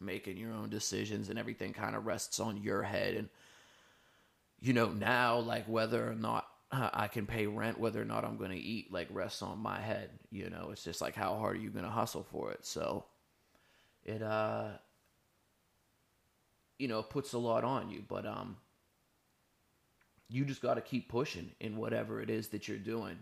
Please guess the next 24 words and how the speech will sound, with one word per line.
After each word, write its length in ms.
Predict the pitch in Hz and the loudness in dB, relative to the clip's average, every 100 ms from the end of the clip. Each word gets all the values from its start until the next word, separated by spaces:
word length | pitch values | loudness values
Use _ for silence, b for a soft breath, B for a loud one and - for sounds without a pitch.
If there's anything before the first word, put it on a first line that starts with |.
| - | -6
You 140 | 110 | -4
know, 240 | 107 113 - | -2 -2 -2
if 180 | 107 - | -2 0
you, 320 | 113 113 117 | 2 4 2
if 220 | - 104 | -2 -4
you 220 | 110 117 113 | 2 4 6
own 160 | 110 | 4
a 20 | |
business 560 | 110 107 110 113 107 - | 4 4 4 2 0 -2
and, 300 | - 110 104 - B B B B B - | -4 -4 -4 -8 B B B B B -4
and 120 | 98 | -2
you're 100 | 104 | 0
trying 220 | - 104 | 2 2
to 60 | 104 | 2
get 140 | 107 | 2
it 80 | 107 | 4
off 220 | 110 - | 2 2
the 60 | - | -4
ground, 360 | 107 104 98 | -2 0 0
man, 160 | 98 90 | -2 0
you're 100 | 117 | 4
not 320 | 127 127 - | 4 2 -2
gonna 280 | 113 120 107 | 2 2 0
sleep. 480 | - - 117 78 | -4 -2 -2 -2